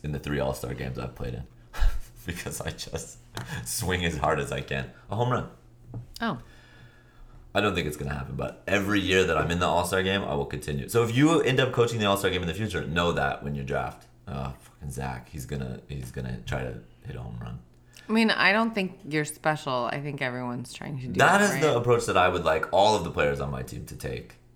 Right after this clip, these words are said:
Speaker 1: And kind of just, like, go for it. Do whatever you want. You swing that new bat. Swing it as hard as you can. Try to hit it over the fence.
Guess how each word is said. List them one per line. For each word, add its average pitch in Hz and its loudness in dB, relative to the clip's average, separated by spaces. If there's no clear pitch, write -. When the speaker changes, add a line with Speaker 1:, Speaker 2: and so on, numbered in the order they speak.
Speaker 1:
And 90 -4
kind 85 2
of 73 -2
just, 71 -6
like, - -12
go 120 6
for 92 4
it. - -2
Do 98 0
whatever 107 4
you 107 0
want. 87 0
You 87 -6
swing 101 -2
that 101 4
new 104 0
bat. 90 2
Swing 92 -4
it 82 0
as 76 -2
hard 95 4
as 98 0
you 92 -10
can. 87 0
Try 85 -2
to 85 4
hit 90 2
it 90 2
over 85 0
the 80 -6
fence. 76 -6